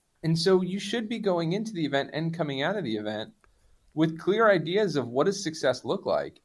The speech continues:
And then we can design patterns, patterns of questions, patterns of who to talk to in what order, right? Think patterns of what you're looking for so that when you come out, you're like,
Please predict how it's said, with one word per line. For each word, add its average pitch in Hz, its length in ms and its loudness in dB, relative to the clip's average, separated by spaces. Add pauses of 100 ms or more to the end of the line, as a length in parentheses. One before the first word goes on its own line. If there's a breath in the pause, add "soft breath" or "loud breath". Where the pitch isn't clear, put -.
And 170 160 -2
then 175 160 -2
we 185 120 -4
can 175 220 -2
design 143 680 -2
patterns, 120 880 -2 (480)
patterns 123 340 2
of - 140 -12
questions, 165 520 0
patterns 123 400 0
of 117 100 -10
who 127 100 -8
to 127 40 -10
talk 123 280 2
to 127 100 -8
in 110 80 -6
what 104 200 -4
order, 170 520 2 (380)
right? 127 280 2
Think 135 440 -6
patterns 135 380 0
of 117 80 -6
what 123 160 -2
you're 120 120 -4
looking 185 320 -4
for 156 160 2
so 139 140 -10
that 143 140 0
when 151 120 -2
you 147 140 -2
come 135 240 -4
out, 202 260 2
you're 127 140 0
like, 113 260 2